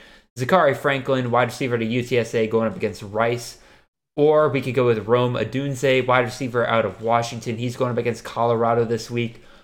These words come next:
Or we could go with Tyler Scott, wide receiver out of Cincinnati, going up against Temple. This comes to us from A Wood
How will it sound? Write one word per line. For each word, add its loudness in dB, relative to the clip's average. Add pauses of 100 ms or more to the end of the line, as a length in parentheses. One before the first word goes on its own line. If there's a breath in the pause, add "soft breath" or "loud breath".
(200 soft breath)
Or 6
we -2
could -4
go 6
with 2
Tyler 2
Scott, -6 (420 soft breath)
wide 4
receiver -4
out -2
of -4
Cincinnati, -4
going -4
up -6
against -6
Temple. -2 (520 loud breath)
This -2
comes 0
to 2
us 0
from 0
A 2
Wood 0